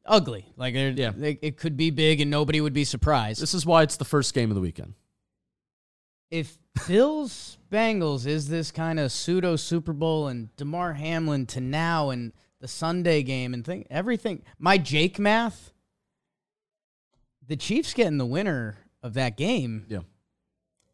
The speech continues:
Speaker 1: I don't know. I know it. <laughs> The Chiefs have won. They're ten and one in their last eleven.
Speaker 2: Mm-hmm. All three of those teams, it's crazy how hot they are. It's crazy.
Speaker 1: And
Speaker 2: The
Speaker 1: I don't know. I, I don't know. I know there could be the neutral site with the Bills, and that would be, you know,
Speaker 2: Mm-hmm.
Speaker 1: this,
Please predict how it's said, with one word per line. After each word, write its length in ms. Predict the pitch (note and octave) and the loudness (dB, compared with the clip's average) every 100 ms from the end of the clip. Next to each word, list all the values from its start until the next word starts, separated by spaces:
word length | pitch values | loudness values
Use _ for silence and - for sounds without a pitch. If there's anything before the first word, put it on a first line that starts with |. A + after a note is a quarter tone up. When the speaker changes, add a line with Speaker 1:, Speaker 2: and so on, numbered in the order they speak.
| _ _ _ | _ _ _
Speaker 1:
I 40 | E3 | -2
don't 100 | A3+ | -2
know. 200 | C4+ F#3 - | -2 -4 -2
I 100 | D#3 | 0
know 160 | F#3+ | 2
it. 180 | F#3+ - _ _ _ _ _ _ _ _ _ C3+ | 0 -2 _ _ _ _ _ _ _ _ _ _
<laughs> 240 | E3 - - | -2 -2 -2
The 100 | F3+ | -4
Chiefs 300 | - C4 B3 | 0 0 0
have 120 | A#3+ | -6
won. 420 | G#3 A3 G#3 E3 - _ _ _ - | -4 -4 -2 -4 -8 _ _ _ -6
They're 100 | D#3 | -4
ten 240 | - F3 | 0 2
and 120 | F#3 | 2
one 160 | F3 E3+ | 4 2
in 80 | D3+ | 2
their 140 | C3+ | 2
last 260 | C3 C3 - | 2 0 0
eleven. 400 | B2 G#2+ A2 A#2+ | -2 -2 -6 0
Speaker 2:
Mm-hmm. 200 | C3+ C#3+ C#3+ _ _ _ _ - | 2 2 0 _ _ _ _ 4
All 140 | G3+ | 4
three 240 | - D#3+ | 4 4
of 60 | D3 | 6
those 180 | A2+ - | 4 2
teams, 240 | A#2 G2 | -2 -4
it's 140 | F2 - | -6 -4
crazy 240 | A#2+ F#2+ | -2 -2
how 80 | F2+ | -4
hot 240 | F2+ E2 | -4 -6
they 100 | C#2+ | -8
are. 180 | C2 - _ _ _ _ | -12 -16 _ _ _ _
It's 80 | - | -12
crazy. 340 | A3 A#3+ G#2 - _ _ _ _ _ - | -6 -4 -6 -12 _ _ _ _ _ -4
Speaker 1:
And 120 | C3+ | 2
Speaker 2:
The 60 | C3 | 4
Speaker 1:
I 60 | |
don't 120 | A3 | 4
know. 240 | B3 A3 G#2+ - _ | 2 -2 -6 -16 _
I, 120 | C#3 - | -6 -4
I 120 | D3 | 0
don't 140 | E3 F3+ | 0 0
know. 160 | D3 | -2
I 100 | A#2+ | -2
know 120 | D3 D3+ | -2 0
there 140 | D3 | 0
could 160 | C3+ D3+ | -2 -4
be 80 | C#3+ | -4
the 80 | B2+ | 0
neutral 360 | C#3+ D3 D#3+ | 0 2 0
site 300 | - D#3+ F3 | 2 4 4
with 100 | B2+ | 2
the 60 | G#2 | -4
Bills, 320 | B2+ D#3+ F#3 | 0 2 2
and 100 | B2+ | 0
that 120 | A#2 | -4
would 120 | A#2+ A#2 | -4 -2
be, 300 | A#2+ A#2 A2+ | -2 0 -2
you 240 | A2 G#2+ | 0 0
know, 120 | B2+ | 0
Speaker 2:
Mm-hmm. 80 | A#2 | -2
Speaker 1:
this, 280 | A#2 - | -8 -14